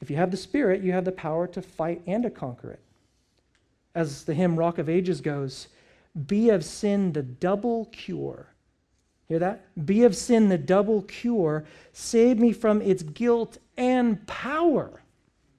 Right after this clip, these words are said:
If you are in Christ, you're not only able to conquer sin, you must be skilled at killing your sin. But I wonder if that's how you picture things. If you picture it like a battle,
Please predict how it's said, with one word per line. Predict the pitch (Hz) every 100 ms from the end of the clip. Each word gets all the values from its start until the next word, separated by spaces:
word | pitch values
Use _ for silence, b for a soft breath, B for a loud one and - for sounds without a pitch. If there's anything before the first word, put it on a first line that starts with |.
| _ _ _ _ _ _ _ _ _ _ _
If | 170 208
you | 247
are | 233
in | 196
Christ, | - 277 277 175 170 - B B B
you're | - 190
not | 214
only | 233 226 214
able | 208 180
to |
conquer | 151 - 247 415 370 170
sin, | - 170 165
you | 170 208
must | 208 220 - -
be | 170 170 180 B
skilled | - - - 240 220 185 139 123 -
at | 165 151 - - b b -
killing | - 247 214 147 123 - -
your | 139
sin. | - 147 113 110 110 b b b b
But | -
I | 196
wonder | 269 349
if | 381
that's | 349 339
how | 294
you | 262
picture | 254 233 226
things. | 139 117 - - - - _ _ _ _ _ _ _ _ _ _ _ _ _ _ _ _ _ _ _ _ _ _ _ _ _ _
If | _
you | -
picture | 175 180
it |
like | 156 151
a |
battle, | 123 123 107 101